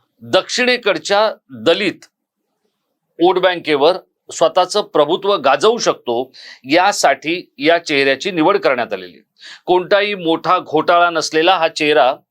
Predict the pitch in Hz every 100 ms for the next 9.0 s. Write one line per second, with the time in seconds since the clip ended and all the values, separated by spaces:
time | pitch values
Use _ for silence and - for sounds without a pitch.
0 | _ _ _ - - _ - 110 143 135
1 | _ - 156 160 175 185 180 - 294 269
2 | 180 240 190 175 190 196 185 143 160 180
3 | 185 180 196 175 170 196 226 _ - -
4 | - 156 165 214 214 220 220 220 160 196
5 | 175 151 165 156 147 135 117 107 95 -
6 | - _ _ _ _ - - - 247 254
7 | 277 294 285 240 277 277 254 277 - 175
8 | 123 - _ _ _ _ - - 214 156